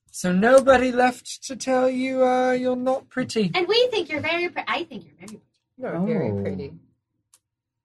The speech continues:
Speaker 1: Which is why we would like to offer, if you want to, you do not have to,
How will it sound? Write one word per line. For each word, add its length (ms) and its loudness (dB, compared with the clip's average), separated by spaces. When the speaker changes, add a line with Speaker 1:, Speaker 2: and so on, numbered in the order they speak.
Speaker 1:
Which 260 -4
is 220 -4
why 360 6
we 280 -2
would 180 -4
like 420 2
to 220 -6
offer, 480 4
if 260 -6
you 120 -6
want 380 -4
to, 140 -4
you 160 -8
do 180 -14
not 280 -12
have 200 -12
to, 280 -6